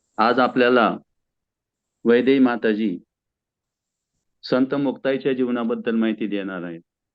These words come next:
आपल्याला संत ज्ञानेश्वर, निवृत्तीनाथ आणि सोपान हे बहीण आणि भाऊ सगळे संत होते. संत ज्ञानेश्वराची आपल्याला सगळ्यांना माहिती आहे, पण मुक्ताईबद्दल फारशी माहिती नाहीये.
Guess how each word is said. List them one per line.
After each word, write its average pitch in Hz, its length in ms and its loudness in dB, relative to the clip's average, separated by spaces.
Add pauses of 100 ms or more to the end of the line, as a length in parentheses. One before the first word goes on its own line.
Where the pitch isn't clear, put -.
(300)
आपल्याला 117 560 2 (1400)
संत 113 140 4
ज्ञानेश्वर, 113 640 0
निवृत्तीनाथ 107 720 -2
आणि 104 120 -8
सोपान 98 560 -4 (520)
हे 117 140 0
बहीण 110 340 -2
आणि 110 220 0
भाऊ 101 460 -6
सगळे 120 220 -2
संत 110 340 -2
होते. 92 340 -4 (1400)
संत 117 160 0
ज्ञानेश्वराची 131 800 -2
आपल्याला 131 300 -4
सगळ्यांना 131 420 -4
माहिती 123 360 -4
आहे, 101 220 -4
पण 110 220 -8
मुक्ताईबद्दल 127 800 -4
फारशी 107 260 -6
माहिती 113 340 2
नाहीये. 107 380 2